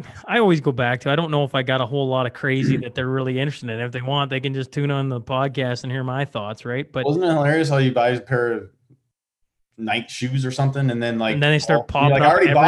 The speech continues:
Speaker 2: the
Speaker 1: everywhere?
Speaker 2: shoes, you idiot. Like, you're still sending me ads for these shoes. I already bought 'em."
Speaker 1: <laughs>
Speaker 2: Fucking late.
Speaker 1: I
Speaker 2: So they're not that good.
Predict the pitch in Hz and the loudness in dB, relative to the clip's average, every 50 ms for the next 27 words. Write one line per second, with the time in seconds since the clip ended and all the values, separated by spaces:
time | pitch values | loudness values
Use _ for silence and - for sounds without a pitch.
0 | 147 175 190 208 - - - - 185 - 135 120 107 113 110 107 - 104 104 113 | 6 6 4 2 0 -2 -6 -8 -6 -6 -6 -4 -4 -4 -4 -4 -6 -6 -4 -2
1 | 123 139 143 139 135 123 117 117 - _ - 127 120 117 113 110 104 - - 147 | -2 -4 -4 -4 -6 -6 -6 -6 -8 _ -6 -4 -4 -2 -4 -6 -8 -8 -6 -6
2 | 139 - 143 139 139 127 120 120 127 139 135 131 131 - 117 113 107 101 - - | -4 -2 0 0 0 0 0 0 0 0 0 0 -2 -4 -6 -6 -6 -6 -6 -4
3 | 147 131 107 110 117 131 135 - - 113 123 131 - - 139 - _ _ - - | -4 -2 0 0 2 2 0 2 2 0 0 0 -2 -4 -8 -14 _ _ -18 -18
4 | 190 - - - - - - - _ - 131 - _ _ _ _ _ _ _ _ | -18 -18 -18 -20 -20 -20 -20 -20 _ -14 -14 -14 _ _ _ _ _ _ _ _
5 | - 143 135 139 113 123 147 - - - _ _ _ _ _ _ - - - _ | -8 -6 -4 -4 -4 -4 -4 -6 -6 -10 _ _ _ _ _ _ -20 -20 -14 _
6 | 160 143 - 202 196 196 196 143 156 185 190 - - 127 123 139 135 113 123 104 | -12 -4 0 2 4 4 4 6 6 6 4 6 4 2 0 2 0 -2 -4 -4
7 | 92 87 85 | -4 -8 -12